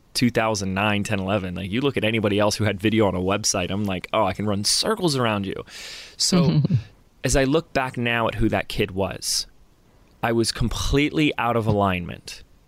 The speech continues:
Speaker 1: completely out of alignment. There was two things going on. So this is the first one. Alignment is the first one. So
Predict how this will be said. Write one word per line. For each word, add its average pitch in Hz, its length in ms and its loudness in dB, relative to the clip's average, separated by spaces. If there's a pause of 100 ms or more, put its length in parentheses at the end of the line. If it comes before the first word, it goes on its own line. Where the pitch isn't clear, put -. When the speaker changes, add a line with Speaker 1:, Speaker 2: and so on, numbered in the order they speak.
Speaker 1:
completely 143 1080 0
out 110 160 2
of 101 80 -2
alignment. 92 760 -2 (300)
There - 80 -2
was 107 100 0
two 170 160 0
things 143 240 -2
going 117 140 2
on. 95 140 -2
So 113 120 2
this 113 220 0
is 123 80 -2
the 120 60 0
first 104 200 -2
one. - 80 -6
Alignment 120 560 0
is 117 120 -4
the 117 60 -4
first 98 260 -2
one. 78 160 -6 (380)
So 117 360 4